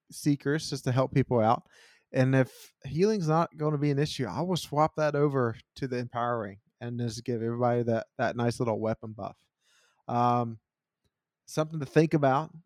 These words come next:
if there is a sword barrier, barrier that you gotta use to damage orcs with, if you put down an Empowering Rift, and it might buff that sword wielder to put, to put out more damage. Just keep that in mind. Um,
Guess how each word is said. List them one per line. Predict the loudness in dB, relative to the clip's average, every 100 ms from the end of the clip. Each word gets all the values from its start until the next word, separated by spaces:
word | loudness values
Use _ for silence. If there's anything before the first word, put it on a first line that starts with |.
| _
if | -14 -4
there | -2 0
is | -2
a | -2
sword | 4 6 6
barrier, | 6 4 2 -2 _
barrier | -12 -2 0 0 -2 _ _ _ _ _
that | 0 0 -2
you | -6 -2
gotta | 2 2
use | 2 0 -2
to | -4
damage | -4 0 2 2 0 2
orcs | 6 6 4
with, | -4 -4 -6 -16 -20 -20 -20 _ _ _ _ -12
if | -6
you | 0
put | 2
down | 4 4 2
an | 0
Empowering | -2 0 0 0
Rift, | 0 -2 -4 -10
and | -10
it | -10 -10 -4
might | 0 2 2 0 -10 -18 _ _ _
buff | 0 0 0
that | -2 -2 -2
sword | -4 -6
wielder | -6 -8 -8 -10 -12 _ _
to | -10
put, | -2 -2 -2
to | -10
put | -6 -2
out | -2 -2
more | -4 -4
damage. | -6 -8 -14 -20 -20 -12
Just | -10 -10
keep | -10 -6 -2
that | -2
in | -2
mind. | -4 -4 -6 _ _ _ _ _ -6
Um, | 0 4 4 2 -2